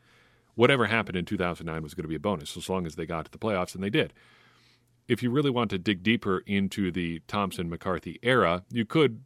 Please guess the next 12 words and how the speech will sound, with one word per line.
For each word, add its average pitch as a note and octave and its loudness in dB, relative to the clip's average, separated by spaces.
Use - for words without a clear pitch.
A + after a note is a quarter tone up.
go A2 6
to G2 -2
year G#2 4
four F#2 0
of F2 -6
the F#2 -2
Thompson-McCarthy-Rodgers F2+ 0
era. D2 -10
That's B2+ 4
two C#3+ 0
thousand G2 0
eleven. E2+ 2